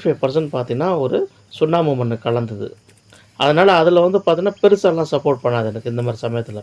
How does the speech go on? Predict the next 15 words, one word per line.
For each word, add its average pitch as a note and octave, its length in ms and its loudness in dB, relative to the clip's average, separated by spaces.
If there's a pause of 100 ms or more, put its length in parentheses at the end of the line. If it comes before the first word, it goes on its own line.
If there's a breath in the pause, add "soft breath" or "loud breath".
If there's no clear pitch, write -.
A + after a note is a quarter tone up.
பனி B2 260 -2
காலத்துல, C3 460 -4 (400 soft breath)
மழை C3 240 0
காலத்துலயும். A#2+ 460 -6 (400 soft breath)
இது A#2 200 -4
முடிஞ்சதுக்கப்புறம் G#3+ 640 4
ஜனவரி F3 460 6
மாசம் D#3+ 340 0
பாத்தீங்கன்னா, E3+ 320 0
அந்த D3 140 0
நான் C3 160 -2
சொன்னேன் D#3 320 -2
பாத்தீங்கன்னா, C#3+ 200 -4
இப்போ D3+ 440 0
இது C#3+ 140 0